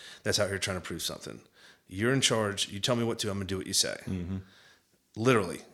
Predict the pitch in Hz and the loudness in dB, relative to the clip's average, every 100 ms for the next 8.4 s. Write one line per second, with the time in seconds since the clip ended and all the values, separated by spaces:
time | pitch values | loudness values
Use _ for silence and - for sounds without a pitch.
0 | - 95 135 - 139 131 - 151 143 - | -8 0 6 8 8 6 8 6 4 0
1 | 107 104 95 - 151 143 104 - 95 95 | 0 2 2 4 4 0 -2 -4 -4 0
2 | 117 - 117 - 120 98 101 95 104 92 | 0 0 2 2 2 0 -2 -2 -2 0
3 | - 101 - - - - - - 98 90 | 0 -2 -6 -12 -20 -20 -20 -14 -8 -6
4 | 85 85 92 - 104 90 95 - 120 117 | -6 -8 -12 -4 -2 2 4 6 4 4
5 | - - - 101 - 95 95 95 110 95 | 6 4 2 -8 -6 -6 -4 -2 0 -2
6 | 98 - 92 92 98 95 - 90 80 - | -4 -6 -4 0 2 0 -4 -8 -10 -12
7 | - - 95 73 - - - - - - | -16 -10 -8 -8 -12 -20 -20 -20 -20 -8
8 | - 117 110 98 | 0 4 4 4